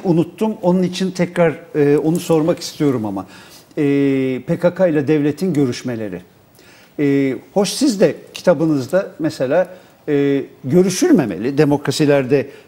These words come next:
bir terör örgütüyle devlet görüşmez. Ama bazı ko-, zamanlarda da yararlı olabilir,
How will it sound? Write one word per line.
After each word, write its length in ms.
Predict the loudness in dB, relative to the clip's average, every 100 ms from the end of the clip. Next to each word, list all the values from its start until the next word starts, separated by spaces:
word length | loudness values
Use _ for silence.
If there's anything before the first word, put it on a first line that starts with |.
| _
bir 240 | 0 0 2
terör 240 | 2 4
örgütüyle 640 | 2 0 -4 -2 0 0 0
devlet 380 | 2 0 0
görüşmez. 680 | 0 0 0 2 0 -2 -14 -20 _ _ _ -2
Ama 240 | 2 4
bazı 280 | 4 4 0
ko-, 420 | -4 -2 0 0
zamanlarda 680 | 0 2 2 2 0 0 -4
da 60 | -6 -8 -16 2
yararlı 420 | 4 6 4 2
olabilir, 680 | 4 4 4 2 0 -2